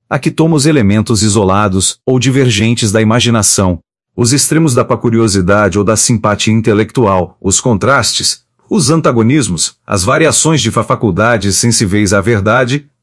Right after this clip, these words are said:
à beleza, que os sistemas mais opostos refletem uns contra os outros, e construa o molde em que a aspiração política é vazada, e não ela somente, a inteligência, a imaginação, os próprios sonhos e chimeras do homem.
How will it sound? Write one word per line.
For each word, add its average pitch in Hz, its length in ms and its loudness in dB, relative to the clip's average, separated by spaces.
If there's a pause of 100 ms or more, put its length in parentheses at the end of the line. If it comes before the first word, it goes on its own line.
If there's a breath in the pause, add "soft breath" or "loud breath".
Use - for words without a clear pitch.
à 113 200 0
beleza, 113 720 0 (140)
que - 100 -4
os 143 120 0
sistemas 143 520 -2
mais 131 280 2
opostos 135 600 -2
refletem 113 640 -2
uns 139 240 0
contra 131 320 -2
os 95 140 -2
outros, 110 560 -2 (160)
e 131 80 -2
construa 160 480 0
o 139 40 2
molde 139 380 2
em 131 120 0
que 135 100 0
a 123 60 2
aspiração 123 540 0
política 151 580 -2
é 107 140 2
vazada, 98 680 0 (160 soft breath)
e 147 100 0
não 165 180 2
ela 135 180 2
somente, 120 680 0 (340)
a 113 100 -2
inteligência, 135 1000 0
a 95 120 -2
imaginação, 123 760 2 (260)
os - 120 -6
próprios 117 420 0
sonhos 131 420 0
e 113 40 0
chimeras 107 480 0
do 120 120 0
homem. 90 380 0